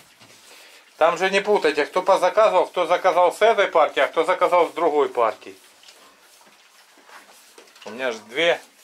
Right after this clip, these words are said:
одна партия, вот эта, и вторая партия будет.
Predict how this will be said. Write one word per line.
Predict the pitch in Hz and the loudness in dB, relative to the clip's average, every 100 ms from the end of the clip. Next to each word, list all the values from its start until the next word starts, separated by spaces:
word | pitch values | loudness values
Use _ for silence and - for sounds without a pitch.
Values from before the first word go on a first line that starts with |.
| _ | _
одна | 113 120 185 | -6 0 -2
партия, | 190 135 120 117 | 2 0 0 -2
вот | 117 170 | -4 0
эта, | 170 - 98 | -2 -2 -8
и | 104 120 | -6 -12
вторая | - 135 127 110 | -4 0 2 2
партия | 110 107 - 92 | 0 -4 -4 -10
будет. | 98 92 87 | -10 -14 -16